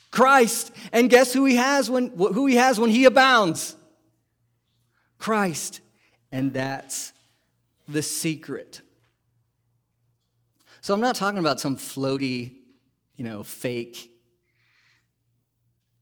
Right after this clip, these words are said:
kind of fake plastic pretendo joy. I'm not talking about that.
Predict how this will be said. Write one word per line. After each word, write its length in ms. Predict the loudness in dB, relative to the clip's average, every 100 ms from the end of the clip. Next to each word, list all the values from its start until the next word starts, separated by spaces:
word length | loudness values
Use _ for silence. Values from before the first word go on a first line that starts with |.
| _ _ _ _ _ _ _ _ _
kind 120 | -14
of 60 | -12
fake 520 | -12 -8 -6 -8 -14
plastic 800 | -20 -16 -12 -12 -12 -12 -14 -16
pretendo 640 | -16 -14 -10 -8 -6 -8
joy. 460 | -12 -16 -16 -16 -20 _ _
I'm 60 | -12
not 100 | -10
talking 220 | -6 -4
about 120 | -4
that. 200 | -6 -8